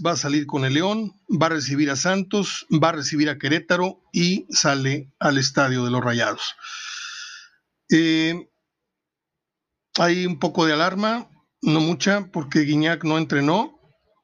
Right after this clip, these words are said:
Eh, se desconoce si es fatiga, si es alguna lesión muscular leve, pero lo que sí es una realidad es que Tigres sin Guiñac adelante es un equipo, si no del montón, muy, muy,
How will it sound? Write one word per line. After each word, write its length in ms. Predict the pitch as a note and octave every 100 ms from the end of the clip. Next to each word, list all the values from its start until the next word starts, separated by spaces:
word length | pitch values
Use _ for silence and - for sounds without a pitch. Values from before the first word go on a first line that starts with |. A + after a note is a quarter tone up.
| _ _ - -
Eh, 880 | E3 D3 C#3 C3+ C3+ C3 B2+ B2+ C3
se 140 | C3+ D3
desconoce 600 | C#3 - C#3+ D#3 D3+ C3+
si 120 | D#3+
es 120 | C3+
fatiga, 580 | D3+ C#3 D#3 E3+ D#3+ D#3
si 140 | -
es 120 | C#3+
alguna 280 | C#3 C3+ C#3
lesión 420 | C3 A#2+ D#3+ D3+
muscular 540 | D3 C3+ C3+ C#3+ D#3 D#3+
leve, 380 | E3+ F#3+ G#3 G#3+ - - - - - _ _
pero 320 | F3 D#3+ G3+
lo 140 | G#3+ D#3+
que 120 | D3+
sí 160 | - D#3+
es 120 | C#3
una 200 | D3 C#3+
realidad 400 | C3+ C3+ C#3+ E3+
es 120 | D#3
que 140 | -
Tigres 380 | C#3 D3 D3+ D3
sin 180 | - C3+
Guiñac 300 | C3 C#3 C#3
adelante 720 | C#3 B2+ C3+ C3+ C#3+ D#3 - _ _ -
es 280 | D#3+ C3+ -
un 160 | D#3 C#3
equipo, 600 | C3+ C#3+ C#3 C3+ C3+ - - - - - -
si 220 | - D3+
no 140 | F3
del 120 | A#3+ G#3+
montón, 520 | D#3+ C#3 A3 B3 B3 _
muy, 580 | - D#3 E3 G#3 G#3+ G3
muy, 680 | D#3 D#3 E3 E3+ E3 F3 G4